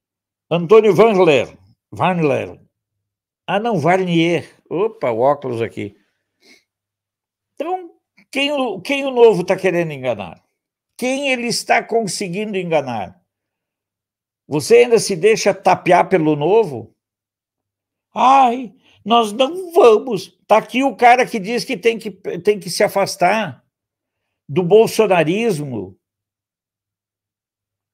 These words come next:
e não, do Bozo e não perder o voto dos bolsonaristas. Eu vou gravar esse vídeo hoje. Quem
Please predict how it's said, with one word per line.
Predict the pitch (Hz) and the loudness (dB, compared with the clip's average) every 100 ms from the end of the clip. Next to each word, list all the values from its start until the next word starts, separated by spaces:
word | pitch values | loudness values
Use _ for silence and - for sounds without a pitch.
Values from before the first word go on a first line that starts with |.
| _ _ _ _ _ _ _ | _ _ _ _ _ _ _
e | 185 196 | -4 0
não, | 190 214 | 0 0
do | 190 175 170 | -4 -2 -2
Bozo | 117 156 208 247 165 143 170 | 0 6 8 8 4 -4 -4
e | 196 | -4
não | 190 214 | -6 -2
perder | 214 175 180 | -2 0 0
o | 202 | 0
voto | 160 190 - | 2 2 0
dos | 196 165 | -8 -4
bolsonaristas. | 165 202 - 196 196 175 185 180 - 113 - _ | 0 0 0 -4 -4 -4 -4 -4 -8 -14 -16 _
Eu | 202 233 | 2 2
vou | 180 208 | 2 -2
gravar | 196 208 160 185 | 0 -2 0 -2
esse | 170 185 | -2 -6
vídeo | 165 175 165 | -6 -6 -4
hoje. | 123 110 85 - _ _ _ _ _ _ _ _ _ _ _ _ | -4 -4 -8 -18 _ _ _ _ _ _ _ _ _ _ _ _
Quem | - 240 269 262 - | 2 2 2 -8 -18